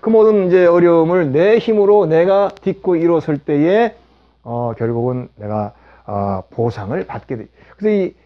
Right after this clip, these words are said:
쇼생크 탈출의 원래 제목이 뭡니까? 쇼생크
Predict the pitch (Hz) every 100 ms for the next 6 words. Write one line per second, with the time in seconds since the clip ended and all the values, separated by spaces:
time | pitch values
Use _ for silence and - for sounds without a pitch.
0 | _ 226 202 202 185 170 160 180 156 160
1 | 156 139 139 143 151 131 139 156 139 160
2 | - 190 - 165 160 - 214